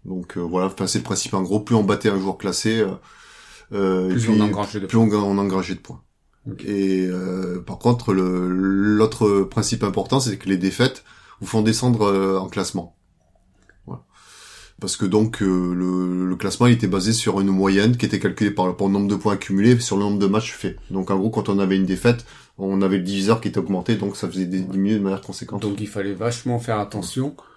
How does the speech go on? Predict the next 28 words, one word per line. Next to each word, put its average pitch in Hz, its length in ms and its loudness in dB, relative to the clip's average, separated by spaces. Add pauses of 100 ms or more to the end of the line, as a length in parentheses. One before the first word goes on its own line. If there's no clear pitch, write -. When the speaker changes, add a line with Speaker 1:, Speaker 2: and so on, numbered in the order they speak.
(160)
Speaker 1:
Mm. 92 140 -8
Speaker 2:
à 107 80 -4
ne 101 120 -4
pas 123 280 0
trop - 360 -6
perdre. 98 420 -6 (140)
Speaker 1:
Voilà, 87 220 -4
si - 120 -4
on 101 80 4
perdait 107 260 4
beaucoup, 101 260 -2
fallait 104 180 2
beaucoup 104 280 -2
gagner 101 200 4
à 98 80 0
côté 101 240 -2
pour 117 160 -6
compenser. - 420 -8 (500)
Speaker 2:
Mm. 107 120 -10 (800)
Speaker 1:
C'est 117 380 2
un 120 100 8
classement 120 340 4
qui 139 140 -6
privilégiait 107 600 2
énormément 131 460 4
le, 104 300 4
la 101 120 2
régularité 107 640 0